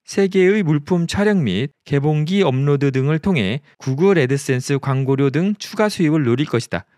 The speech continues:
여기서도 주소득은 온라인 판매고 문서 작성, 블로그, 유튜브로 부가 수입을 얻는 것입니다. 제가 생각하기에는 이 추가 수입이 정말 중요한 것 같거든요.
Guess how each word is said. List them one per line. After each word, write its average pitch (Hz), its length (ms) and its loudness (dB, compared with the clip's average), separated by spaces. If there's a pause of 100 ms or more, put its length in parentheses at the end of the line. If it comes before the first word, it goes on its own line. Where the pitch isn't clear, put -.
(100)
여기서도 202 600 2
주소득은 208 840 2
온라인 151 440 2
판매고 180 680 2 (220)
문서 185 400 2
작성, 113 460 -2 (100)
블로그, 156 580 2 (260)
유튜브로 143 720 0
부가 151 360 0
수입을 180 580 2
얻는 139 240 0
것입니다. 143 680 -2 (240)
제가 151 280 2
생각하기에는 160 880 0 (140)
이 202 240 0
추가 254 480 0
수입이 185 640 -2
정말 135 280 0
중요한 143 320 -2
것 135 140 -2
같거든요. 113 540 -2